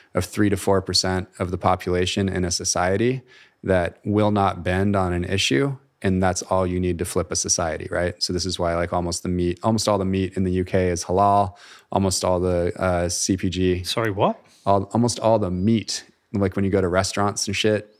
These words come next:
Speaker 1: in the U K, is halal prepared.
Speaker 2: Is that true?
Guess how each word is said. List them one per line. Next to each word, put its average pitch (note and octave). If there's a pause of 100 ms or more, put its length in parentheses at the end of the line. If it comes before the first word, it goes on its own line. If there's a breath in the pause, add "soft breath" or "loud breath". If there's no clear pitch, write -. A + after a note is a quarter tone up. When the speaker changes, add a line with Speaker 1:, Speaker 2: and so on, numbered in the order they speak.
(120)
Speaker 1:
in G#2
the F#2
U F#2
K, F#2+
is F2+
halal F#2
prepared. G2
Speaker 2:
Is G#2+
that A#2+
true? A#3+